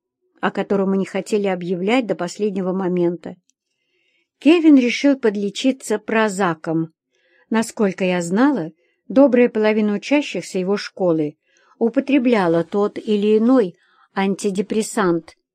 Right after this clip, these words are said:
Правда, Кевин почему-то попросил именно прозак. Я всегда подозрительно относилась к легальным укрепляющим средствам и всерьёз была обеспокоена депрессивным побочным эффектом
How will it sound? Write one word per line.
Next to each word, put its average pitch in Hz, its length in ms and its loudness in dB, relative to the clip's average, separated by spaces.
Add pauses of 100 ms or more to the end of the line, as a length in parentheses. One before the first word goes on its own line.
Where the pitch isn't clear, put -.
(120)
Правда, 185 320 0
Кевин 233 340 2
почему-то 202 500 -6
попросил 190 540 -4
именно 214 460 -2
прозак. 196 720 -4 (680)
Я 180 180 0
всегда 190 360 -2
подозрительно 185 800 0
относилась 170 640 -2 (400)
к - 60 -6
легальным 190 640 2
укрепляющим 208 720 -2
средствам 180 760 -2 (520)
и 269 120 6
всерьёз 233 520 4
была 190 300 2
обеспокоена 254 880 2
депрессивным 220 760 0
побочным 220 640 0
эффектом 208 540 -2